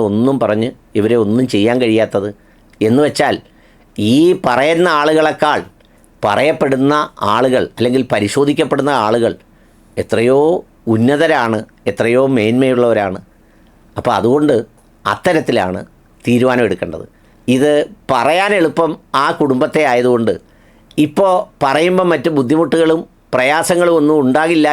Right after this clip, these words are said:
എന്നുള്ളതുകൊണ്ട് എല്ലാവരും കൂടി അവരുടെ മതേതരത്വത്തെ അങ്ങ് ഒരച്ചൊരച്ച് നോക്കുകയാണ്.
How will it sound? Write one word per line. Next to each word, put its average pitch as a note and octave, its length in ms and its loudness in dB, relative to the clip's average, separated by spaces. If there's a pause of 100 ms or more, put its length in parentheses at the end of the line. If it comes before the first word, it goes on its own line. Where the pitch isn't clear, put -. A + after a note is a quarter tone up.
എന്നുള്ളതുകൊണ്ട് B2 540 0 (580)
എല്ലാവരും D#3+ 640 2
കൂടി F#2+ 240 -2 (600)
അവരുടെ F3+ 480 0
മതേതരത്വത്തെ A#2 720 0 (380)
അങ്ങ് A2+ 300 0 (260)
ഒരച്ചൊരച്ച് G#2+ 560 -2
നോക്കുകയാണ്. F#2 460 -4